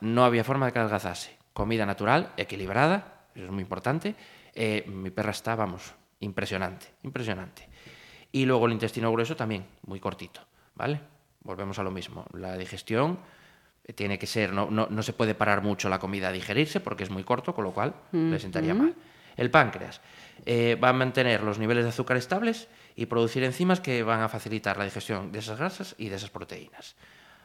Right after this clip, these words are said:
Speaker 1: Hay más elementos implicados. El hígado, por ejemplo, que tiene una, una gran capacidad de regeneración, además.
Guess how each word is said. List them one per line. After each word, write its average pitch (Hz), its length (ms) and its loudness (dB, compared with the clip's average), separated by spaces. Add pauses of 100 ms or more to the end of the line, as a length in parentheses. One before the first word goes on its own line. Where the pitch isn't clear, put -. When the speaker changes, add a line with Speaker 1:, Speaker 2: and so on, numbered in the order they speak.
(140)
Speaker 1:
Hay 127 160 4
más 131 160 0
elementos 120 380 0
implicados. 107 540 -2 (400)
El 117 180 2
hígado, 117 240 2
por 113 100 2
ejemplo, 104 400 -4 (340)
que 110 100 -2
tiene 117 200 -2
una, 120 300 4
una 117 240 2
gran 110 220 0
capacidad 117 360 -2
de 135 60 2
regeneración, 101 680 -2
además. 90 380 -8